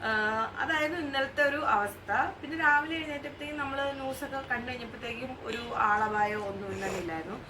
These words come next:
അപ്പൊ നമ്മളിവിടെ ഫാമിലി ആയിട്ടാണ് നമ്മളിവിടെ താമസിക്കുന്നത്.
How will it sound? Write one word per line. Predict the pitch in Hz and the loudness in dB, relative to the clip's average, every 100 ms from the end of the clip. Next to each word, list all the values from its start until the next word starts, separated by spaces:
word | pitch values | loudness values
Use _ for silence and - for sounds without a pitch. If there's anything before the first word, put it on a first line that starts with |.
| - - - | -14 -14 -8
അപ്പൊ | - 302 | -2 4
നമ്മളിവിടെ | 269 262 311 320 | 4 4 0 -2
ഫാമിലി | 330 277 262 262 294 | 4 6 6 4 0
ആയിട്ടാണ് | 285 277 254 208 233 349 - | 0 4 4 4 0 -2 -4
നമ്മളിവിടെ | 233 226 226 226 | -6 -4 -4 2
താമസിക്കുന്നത്. | 202 190 190 - 196 180 175 220 | 2 2 -2 -10 -10 -8 -4 -4